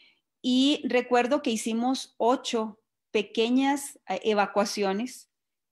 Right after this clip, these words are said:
Esas evacuaciones siempre se reducían a dos horas, cerrábamos el, el acceso a los visitantes,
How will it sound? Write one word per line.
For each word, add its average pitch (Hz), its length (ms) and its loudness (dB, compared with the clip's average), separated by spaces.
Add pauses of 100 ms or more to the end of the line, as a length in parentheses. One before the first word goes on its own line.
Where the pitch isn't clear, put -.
Esas 247 340 0
evacuaciones 233 840 -2
siempre 214 520 -2
se 214 180 -4
reducían 190 580 -2
a 196 80 0
dos 196 280 -2
horas, 226 480 0
cerrábamos 180 800 -2
el, 170 400 -4
el 180 160 -8
acceso 180 480 -6
a 175 60 -2
los 180 200 -4
visitantes, 254 1000 -2